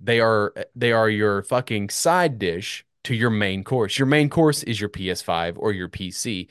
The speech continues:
whereas your Nintendo is just something that you can take on the go, but you're not spending the majority of your time playing a Nintendo game. Yes, you've got your Zelda. Yes, you've got your Metroid. But you're, but again, there's a reason why PlayStation,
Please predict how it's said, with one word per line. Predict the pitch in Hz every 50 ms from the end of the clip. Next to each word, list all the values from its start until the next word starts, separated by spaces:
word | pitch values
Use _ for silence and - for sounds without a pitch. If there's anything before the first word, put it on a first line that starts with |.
| - - - - _ -
whereas | 113 117 110 107 107 101 101 98 98
your | 110 107
Nintendo | 107 107 104 104 - 170 185 190 151 117 104 98 95 98 113 - - _ _ _
is | - 127 113
just | 123 131 -
something | - 143 117 131 127
that | 120 117
you | 107
can | - 110 95
take | 107 101 95
on | 101 92
the | 92
go, | 92 92 107 101 95
but | 87 87 98
you're | 98 120 131 139
not | 165 170 151 123
spending | - - - 147 151 139 120 113
the | 107 107
majority | 104 104 104 101 107 110 113 113 107 101
of | 98 90
your | 98 98
time | 90 - 113 117 110 95 87 82 82 85 - _ _ _ _ _ _ -
playing | 113 107 107 101
a | 98
Nintendo | 95 95 92 90 110 101 95 90 82
game. | 87 87 87 85 - - -
Yes, | 139 160 151 143 107 - - - - - _ _ _ _ _ _
you've | - 101 95
got | 110 110 - -
your | 131 120
Zelda. | 107 104 92 87 80 - -
Yes, | 104 117 127 120 107 - -
you've | 107 113
got | 117 107 -
your | - 104
Metroid. | 98 95 80 - - - 60 67 - - - - - _
But | - 110 104
you're, | 110 110 123 120 131 - - - _ -
but | 117 120
again, | 117 110 135 131 110 92 85 - - _ _ _ _ _ _ _ _ _ _ -
there's | - 123 127 127
a | 147
reason | 143 165 180 190 160 170 160 143
why | 135 135 127 117 113 110 - - - - - _ -
PlayStation, | 139 143 143 139 - 120 110 104 - - 101 98 98 98 104